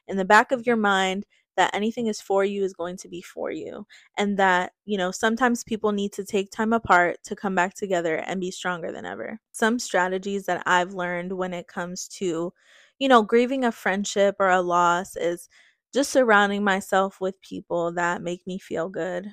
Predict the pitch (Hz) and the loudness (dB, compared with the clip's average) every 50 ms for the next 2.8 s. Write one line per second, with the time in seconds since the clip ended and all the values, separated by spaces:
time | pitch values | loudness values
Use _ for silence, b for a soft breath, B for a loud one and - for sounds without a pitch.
0 | - - 214 233 262 254 - 254 233 226 220 220 226 208 - - 202 185 180 190 | -4 4 6 6 6 6 4 0 0 0 0 0 -2 -4 -2 2 4 4 4 2
1 | - - - 185 175 165 160 175 - - - 196 208 226 233 226 226 - - 220 | 0 -4 -4 -2 -2 -2 -2 -4 -6 -8 -2 4 6 8 8 8 6 2 -2 -2
2 | 220 208 190 202 190 185 185 180 180 170 170 180 196 185 190 - | -2 0 0 0 0 0 0 0 0 0 0 0 -2 -4 -6 -10